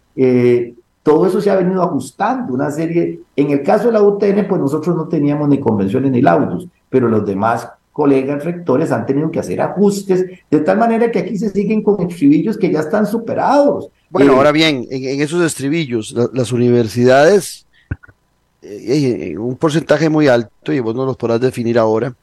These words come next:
Speaker 2: lo que tienen son profesionales,
Speaker 1: Sí,
Speaker 2: licenciados,
Speaker 1: setenta y dos por ciento
Speaker 2: doc-
Speaker 1: se dan remuneraciones, de ahí lo
Speaker 2: Bueno,
Speaker 1: normal.
Speaker 2: sí, porque son
Speaker 1: Ah.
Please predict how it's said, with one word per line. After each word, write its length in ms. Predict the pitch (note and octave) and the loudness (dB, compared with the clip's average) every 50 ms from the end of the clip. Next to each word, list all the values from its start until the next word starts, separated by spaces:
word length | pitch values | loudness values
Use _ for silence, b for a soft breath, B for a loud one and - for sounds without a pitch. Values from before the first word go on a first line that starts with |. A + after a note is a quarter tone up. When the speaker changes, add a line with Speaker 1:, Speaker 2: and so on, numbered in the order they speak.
| _ _ _ _ _ _ _ _ _ _ _ _ _ _ _ | _ _ _ _ _ _ _ _ _ _ _ _ _ _ _
Speaker 2:
lo 120 | B2 A2 | -6 -4
que 80 | A2+ A#2 | -4 -2
tienen 200 | G2 B2+ B2+ C#3+ | 0 0 2 2
son 140 | D3 E3 D3+ | 0 0 0
profesionales, 880 | G#3 G#3+ F#3 E3+ - - A#2 G#2+ B2 C#3+ D#3 C#3 G#2+ - - - _ _ - | 0 0 2 0 0 -2 -2 0 0 0 0 -2 -4 -8 -14 -20 _ _ -18
Speaker 1:
Sí, 60 | A#2 | -14
Speaker 2:
licenciados, 500 | G#2 C#3 D3+ C#3+ C3+ B2 A2+ A#2 B2 C3 | -10 -6 -4 -2 0 2 2 2 2 2
Speaker 1:
setenta 200 | C3 B2 B2+ B2+ | 0 0 -2 -4
y 60 | B2 | -2
dos 140 | C#3 D3+ D3 | -2 -2 0
por 160 | - F3 F3 F3+ | 0 0 0 2
ciento 220 | - - - B3 | 2 2 4 4
Speaker 2:
doc- 80 | A3+ G3+ | 2 2
Speaker 1:
se 20 | |
dan 140 | F3+ F3+ F3+ | 2 2 0
remuneraciones, 960 | F3+ F3+ E3+ E3 D3 C3+ A#2+ A2 - C3+ F#3+ B3 C#4 C#4 A3 C#3 - - - | 0 2 2 2 2 2 0 0 2 2 4 4 4 2 0 -2 -4 -6 -2
de 80 | - E3 | 0 2
ahí 60 | G3+ | 2
lo 80 | E3+ | 2
Speaker 2:
Bueno, 140 | C#3+ C3+ A#2+ A#2 | 2 2 0 0
Speaker 1:
normal. 180 | A3 A#3 G3 C#4+ - D#4+ C#4+ - - _ _ _ _ | -2 -4 -6 -6 -4 -4 -4 -4 -6 _ _ _ _
Speaker 2:
sí, 200 | _ - - E3 | _ -6 -4 -2
porque 180 | D#3+ C#3+ B2 A2 | 0 0 0 2
son 320 | A#2+ C#3 C3 B2+ A2+ G2+ - | 2 2 2 0 -2 -6 -10
Speaker 1:
Ah. 80 | - | -16